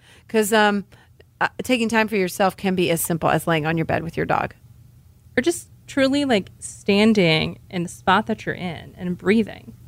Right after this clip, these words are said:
Speaker 1: Yeah.
Speaker 2: for thirty seconds.
Speaker 1: How often do we do that?
Speaker 2: I
Speaker 1: I
Speaker 2: do
Speaker 1: see
Speaker 2: it a lot, but,
Speaker 1: Yeah.
Speaker 2: uh, I,
Speaker 1: You're not the average person,
Speaker 2: I
Speaker 1: I don't
Speaker 2: imagine
Speaker 1: think.
Speaker 2: most people don't.
Speaker 1: I don't, but I'm going to.
Speaker 2: Yeah. That's what it, this is gonna be curious going into a full-time work situation with,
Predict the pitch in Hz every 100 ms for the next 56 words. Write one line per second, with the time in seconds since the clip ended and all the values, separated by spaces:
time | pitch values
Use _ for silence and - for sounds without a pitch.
0 | - - - - - 196 214 190 - _
1 | - 202 196 - 220 233 202 - 202 -
2 | 269 330 330 330 302 240 202 202 226 135
3 | - _ - 208 302 202 170 156 160 165
4 | - - - 175 147 _ - 196 180 160
5 | 160 - _ - 180 196 180 226 254 226
6 | 214 185 170 170 208 190 196 185 185 180
7 | 175 165 170 170 - 190 175 135 135 127
8 | 147 60 - - _ - - 214 196 180
9 | 185 180 175 175 180 190 - 170 180 -
10 | - 50 - _ - 202 208 220 202 -
11 | 214 208 202 190 - 190 175 180 - 185
12 | 175 165 170 - 175 165 165 170 - 180
13 | 165 - 170 175 170 165 165 - 180 180
14 | 151 160 - 165 170 175 - 175 170